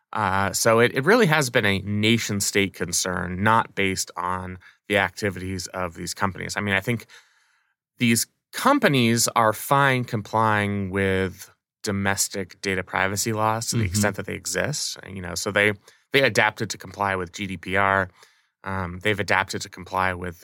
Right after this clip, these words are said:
Speaker 1: the state laws that we have in the United States. I think the concern among activists is even if we have these data privacy protections that will constrain the,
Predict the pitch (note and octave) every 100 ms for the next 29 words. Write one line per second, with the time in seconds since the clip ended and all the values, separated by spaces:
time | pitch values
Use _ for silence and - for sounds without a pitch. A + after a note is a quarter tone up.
0 | - F#2+ - - C#3 G#2+ G#2 G2 F#2 F2+
1 | F#2+ F2 F2+ F2 E2 F#2+ F#2 F2 F2 F2
2 | F2+ - F2 E2 - - - - _ _
3 | A#2 A2+ B2 A#2 G#2+ G#2+ G2+ B2+ B2 A2+
4 | G2+ F#2+ - - D3 A3 - G2+ F#2+ F#2
5 | - - G#2 G2 G2 F2 C3 C#3 - G2+
6 | A2+ A2+ G#2 G#2 G2 F#2 - - G#2 F#2+
7 | - A2+ G#2+ G2+ G2 F#2+ F#2+ F#2 - F#2
8 | F#2 F2+ - - _ _ _ _ _ _
9 | G#2+ G#2+ G2+ A2 - G2+ - - B2 A#2
10 | A2+ A2 A2 G2+ F#2+ G2+ F#2+ G2 F#2 F#2